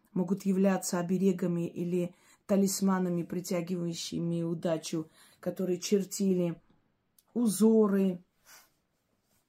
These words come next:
Все это относится,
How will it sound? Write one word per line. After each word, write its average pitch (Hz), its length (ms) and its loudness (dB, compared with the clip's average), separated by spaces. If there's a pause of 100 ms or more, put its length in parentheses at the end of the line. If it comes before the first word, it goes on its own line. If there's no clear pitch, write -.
(540)
Все - 300 0
это 180 560 0 (1200)
относится, 196 1000 0